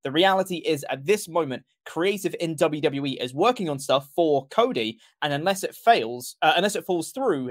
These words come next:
it would be soon. So according to Dave Meltzer, the idea is he is still gonna be going to W W E at some point, and creative is already working on stuff for him,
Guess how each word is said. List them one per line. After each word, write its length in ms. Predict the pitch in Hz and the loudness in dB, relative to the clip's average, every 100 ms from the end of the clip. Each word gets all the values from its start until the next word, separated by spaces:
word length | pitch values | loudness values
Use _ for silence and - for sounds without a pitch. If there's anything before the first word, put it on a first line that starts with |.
| - | -4
it 140 | 147 135 | -4 -4
would 280 | 139 165 143 | -2 -2 -2
be 120 | 156 | -8
soon. 320 | 143 160 117 - _ _ _ | -6 -8 -8 -12 _ _ _
So 320 | - 156 151 143 _ _ - | -2 0 0 -4 _ _ -8
according 400 | 143 214 190 170 | -2 0 0 -2
to 300 | - 147 123 - | -4 -4 -6 -10
Dave 220 | 135 110 180 | -8 -4 0
Meltzer, 400 | 277 - 147 147 _ _ | 0 0 -2 -2 _ _
the 80 | 160 | 2
idea 140 | 170 | 4
is 160 | 156 151 | 2 -2
he 200 | 139 139 | -8 -6
is 260 | 196 175 - | -2 -2 -4
still 360 | - 180 175 156 | -4 0 0 0
gonna 180 | 151 139 | -2 -4
be 80 | |
going 340 | 131 123 117 117 _ | -4 -6 -8 -12 _
to 100 | - 143 | -6 -2
W 260 | 131 131 | 0 0
W 220 | 123 117 | -4 -4
E 60 | 117 | -6
at 160 | - - | -6 -6
some 120 | 123 | -10
point, 160 | 120 131 | -8 -10
and 120 | 127 | -8
creative 380 | - 160 143 135 | -2 -2 -2 -6
is 100 | 131 | -6
already 300 | 139 135 123 | -6 -6 0
working 400 | 156 143 135 - | 4 4 2 -6
on 160 | 135 123 | -8 -6
stuff 260 | - 117 | -6 -6
for 280 | - 240 175 | 4 6 6
him, 240 | 135 110 | 2 -4